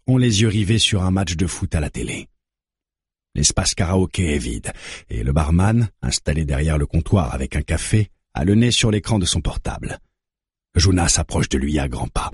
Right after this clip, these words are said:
et lui montre son insigne. « Où se trouve le policier ? Le policier en uniforme ? » demande-t-il. «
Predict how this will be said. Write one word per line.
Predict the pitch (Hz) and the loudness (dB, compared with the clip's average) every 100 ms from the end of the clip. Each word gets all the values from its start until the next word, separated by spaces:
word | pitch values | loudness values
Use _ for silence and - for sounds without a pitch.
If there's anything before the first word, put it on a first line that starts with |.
| - | -12
et | - 90 | -4 2
lui | 117 | 4
montre | 117 110 107 | 4 2 0
son | - 92 | 0 0
insigne. « | - - - - - - _ _ _ _ _ _ _ _ - | 2 0 -2 -8 -10 -18 _ _ _ _ _ _ _ _ 0
Où | 120 | 2
se | - | 2
trouve | - 131 | 2 2
le | 107 | 2
policier ? | - 76 - - 69 - - _ _ _ - | 0 0 0 0 -2 -8 -14 _ _ _ -2
Le | - | 0
policier | - 98 90 - | 2 2 2 2
en | 82 | 0
uniforme ? » | 71 65 - 71 65 - - _ _ _ _ _ _ | -6 -6 -4 -4 -4 -8 -10 _ _ _ _ _ _
demande-t-il. « | 104 82 65 - - - | 0 0 -4 -8 -10 -10